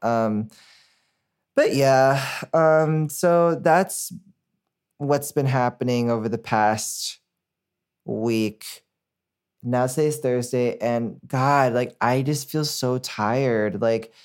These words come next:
I didn't drink any caffeine so far today 'cause, you know, I'm taking a little bit of a short break from it. And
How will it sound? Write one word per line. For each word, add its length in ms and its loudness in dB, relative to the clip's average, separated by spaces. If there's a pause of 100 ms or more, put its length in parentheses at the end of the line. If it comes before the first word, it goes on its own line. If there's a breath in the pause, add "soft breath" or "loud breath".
(460 soft breath)
I 720 2 (560)
didn't 300 0
drink 200 -2
any 240 -2
caffeine 640 -4
so 240 -4
far 460 -2
today 760 -4
'cause, 260 -2
you 60 -2
know, 60 0
I'm 140 -2
taking 340 -6
a 60 -2
little 160 -2
bit 100 -2
of 100 -2
a 60 -4
short 320 -6
break 240 -6
from 160 -2
it. 280 -2 (1200 soft breath)
And 840 2